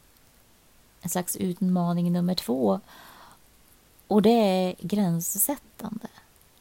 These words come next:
Om du ska kunna be om det du behöver så kommer det att innehålla någon form av gränssättning.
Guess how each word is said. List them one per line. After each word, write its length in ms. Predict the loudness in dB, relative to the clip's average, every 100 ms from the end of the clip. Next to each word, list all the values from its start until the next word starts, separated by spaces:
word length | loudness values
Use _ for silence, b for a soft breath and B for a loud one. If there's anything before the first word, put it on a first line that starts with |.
| _ -20 _ _ _ _ _ _ _ _ _ _ _ _ _ _ _ _ 0
Om 160 | 4
du 100 | 4
ska 180 | 2 -2
kunna 440 | 0 0 2 -2 -6 -6
be 340 | 0 0 2 2
om 100 | 2
det 100 | 0
du 120 | -2
behöver 560 | -4 -2 0 2 0
så 160 | -2 -6
kommer 340 | 0 2 4
det 80 | 4
att 200 | 0 -2
innehålla 840 | 0 0 2 0 -2 -2 -2 -2
någon 320 | 0 0 -2 -4
form 380 | -4 -2 -2
av 260 | -4 -4 -6 -8 B B B B B
gränssättning. 1300 | -4 2 4 4 0 2 0 -2 -8 -8 -8 -8